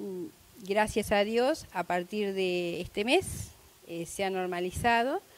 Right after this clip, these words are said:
la situación con respecto a la Dirección de Biblioteca y la entrega de subsidios, y hemos recibido, este, junto con, con la ida a la, a la Feria Internacional del Libro, este, el tan ansiado subsidio que, eh,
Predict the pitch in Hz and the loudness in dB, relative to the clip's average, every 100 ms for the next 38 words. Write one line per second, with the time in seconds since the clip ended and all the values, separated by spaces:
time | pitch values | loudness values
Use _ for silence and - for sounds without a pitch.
0 | - - - 170 180 175 175 - 208 226 | -20 -12 -6 -6 -6 -6 -6 -6 -6 -4
1 | 311 - 185 170 165 160 156 156 170 180 | -4 -6 -6 -6 -6 -8 -8 -8 -6 -6
2 | 175 180 170 165 - 175 170 170 190 196 | -4 -2 -2 -2 -4 -4 -2 -4 -6 -4
3 | 202 170 175 185 180 208 - 277 285 339 | -4 -4 0 0 0 -6 -2 -2 0 -2
4 | 392 - - - - - 220 220 214 233 | -6 -12 -20 -20 -20 -12 -8 -2 -2 0
5 | 247 240 226 262 254 254 240 247 262 202 | -2 -2 -2 -2 -2 0 -2 -4 -8 -12
6 | 202 - 185 175 165 160 165 226 214 214 | -12 -6 -2 -2 -2 -6 -8 -6 -6 -6
7 | 196 190 180 170 160 160 160 160 165 170 | -8 -6 -6 -6 -8 -8 -8 -6 -6 -4
8 | 196 190 170 165 160 160 156 151 156 - | -4 -2 -2 -2 -4 -6 -8 -8 -12 -18
9 | - 190 170 156 190 185 185 180 - 208 | -18 -10 -10 -6 -6 -4 -4 -4 -2 0
10 | 214 220 226 240 277 - - - - - | 0 -2 -4 -2 -4 -6 -20 -20 -14 -10
11 | 180 - 170 165 160 156 - 165 196 196 | -10 -6 -4 -2 -4 -8 -10 -6 -4 -4
12 | 185 - 180 180 196 - 190 196 190 160 | -6 -4 -2 -2 -4 -6 -4 -4 -6 -6
13 | 147 - - - - _ 160 156 147 | -8 -10 -20 -20 -20 _ -12 -10 -10